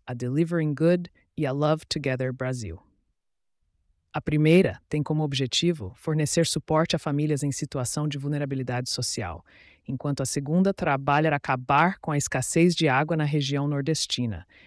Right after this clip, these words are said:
e promove programas focados na saúde e educação da população local. Em seu tempo livre, Daiane mantém sua forma física praticando vários esportes,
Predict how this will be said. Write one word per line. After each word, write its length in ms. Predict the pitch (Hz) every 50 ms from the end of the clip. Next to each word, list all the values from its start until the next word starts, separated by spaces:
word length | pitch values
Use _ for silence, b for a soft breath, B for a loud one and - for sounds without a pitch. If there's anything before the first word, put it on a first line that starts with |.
| b b b
e 60 | 160
promove 460 | - - 156 147 151 160 170 165 180
programas 520 | - - 196 170 151 151 151 156 156 147 -
focados 540 | - 156 139 - - 147 143 139 139 127 143
na 140 | 135 127
saúde 600 | - - - 127 117 117 131 147 175 180 180 208
e 120 | 202 180 160
educação 580 | 151 151 160 - 147 135 - - 151 143 151
da 80 | 151 143
população 560 | - 151 - - 139 135 127 - - 135 127
local. 500 | 123 139 - - - 104 80 76 - _ _ _ _ _ _ _ _ _ _ _ _ _ -
Em 100 | 139 131
seu 180 | - 143 143
tempo 280 | - 185 185 175 - 151
livre, 340 | 147 160 175 190 190 202 190
Daiane 380 | 160 170 151 156 160 175 170
mantém 320 | 160 156 147 - 156 151 151
sua 180 | - - 143
forma 340 | 131 - 156 147 151 147 131
física 440 | - - 170 170 170 185 - 185 170
praticando 580 | - 160 147 - - - - 151 151 151 151
vários 480 | 143 143 143 151 147 165 190 202 185 170
esportes, 680 | 175 - - - - 123 98 87 98 _ - - - -